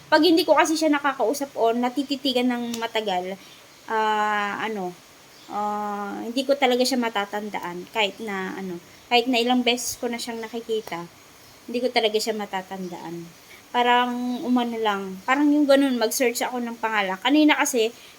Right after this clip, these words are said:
nag, ah, ano, nag-check ako ng Lewis Whitey,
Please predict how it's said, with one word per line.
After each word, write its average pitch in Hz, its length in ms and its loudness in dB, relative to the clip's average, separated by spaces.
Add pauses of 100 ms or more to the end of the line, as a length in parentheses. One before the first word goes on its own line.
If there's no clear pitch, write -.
(120)
nag, 240 220 -2
ah, 233 400 4 (360)
ano, 214 400 -2
nag-check 233 400 -4
ako 254 240 -2
ng 240 200 -4
Lewis 240 520 -2
Whitey, 202 600 -4